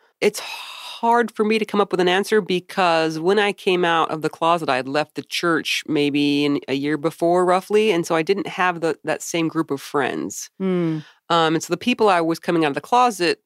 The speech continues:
Speaker 1: to, they didn't care. They were like, "Okay." You know, I know some people gave me hu-, I, there was not a bad experience. Let me put it that way. Coming out
Speaker 2: Yeah,
Speaker 1: of the closet
Speaker 2: that's true.
Speaker 1: to my new group of friends at the gym.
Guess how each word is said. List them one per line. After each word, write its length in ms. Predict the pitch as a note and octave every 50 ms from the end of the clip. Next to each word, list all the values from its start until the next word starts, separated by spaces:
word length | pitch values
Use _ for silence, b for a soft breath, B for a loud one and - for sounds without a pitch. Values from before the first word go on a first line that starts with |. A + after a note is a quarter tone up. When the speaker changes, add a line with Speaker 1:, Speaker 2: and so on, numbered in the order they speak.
| _ -
Speaker 1:
to, 460 | - F#3 E3+ D#3+ D#3 D#3 D#3 D#3 D3+
they 200 | - E3 D#3+ D#3+
didn't 260 | D#3 D#3 C#3+ C#3 C3+
care. 360 | - G3+ A3+ D3+ B2 A#2 A#2
They 140 | C3 C3 C#3
were 80 | C#3+ D3
like, 200 | D3 D3 D#3+ G#3+
"Okay." 480 | C4 C#4+ D4 C4+ B3+ B3 B3 B3 G#3+ _ _ -
You 140 | - C4 C#4
know, 100 | C4+ C4+
I 60 | C4
know 220 | C4 C4 C4 C4+ C4
some 160 | - C4+ A#3+
people 240 | - C4 A#3 B3 A#3+
gave 160 | A#3 A#3 A3+
me 140 | A3+ A3 G#3
hu-, 100 | F#3+ G3+
I, 220 | G#3 G#3 G#3 - - A#3+ A3
there 160 | A3 D4 E4
was 200 | D#4 D#4 C#4 G#3
not 260 | A#3 A3+ A3+ A#3 - - F#3
a 100 | F#3+ F#3
bad 300 | D#3 E3+ D#3+ D#3 D#3 C#3+
experience. 560 | - - - - D3+ B2+ C3 - - - -
Let 60 | D#3+
me 60 | D#3+
put 140 | D#3+ - D#3
it 80 | D3+ -
that 220 | D3 - - -
way. 200 | A#3 A#3 A3+ G#3+
Coming 180 | G#3 G#3 - -
out 20 | - D#3
Speaker 2:
Yeah, 60 | D#3+
Speaker 1:
of 80 | -
the 60 | D#3 D3+
closet 420 | - - C#3+ C3+ C3+ C#3+ C3 C#3
Speaker 2:
that's 100 | B2+ -
true. 420 | - - A#3+ G3+ E3+ C#3+ C3+ C#3+ C#3+
Speaker 1:
to 120 | - F3
my 160 | D#3+ D#3 C#3+
new 760 | C#3+ C#3+ C#3+ D3 D3+ D3+ D#3 D3+ D3+ D3+ D3+ D3+ D3 D3 D3
group 260 | C#3 - D3 C#3+ B2+
of 120 | C3+ C3+ -
friends 340 | - D3 C3 B2 B2+ - C3
at 80 | B2
the 80 | - A#2
gym. 400 | A2+ - A2+ - - - C3+